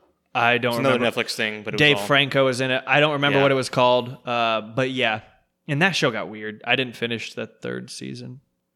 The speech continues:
Speaker 2: I didn't even know they had that many
Speaker 1: I think they
Speaker 2: seasons.
Speaker 1: did. Second season, at least.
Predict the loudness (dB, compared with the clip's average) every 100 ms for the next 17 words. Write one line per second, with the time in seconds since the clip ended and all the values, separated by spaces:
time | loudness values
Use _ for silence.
0 | _ _ _ _ -16 -14 -14 -14 -12 -10
1 | -10 -12 -8 -6 -2 -2 0 -2 0 0
2 | 0 -4 -16 _ _ _ _ _ _ _
3 | -14 -12 -12 -12 -14 -14 -16 -14 -16 -16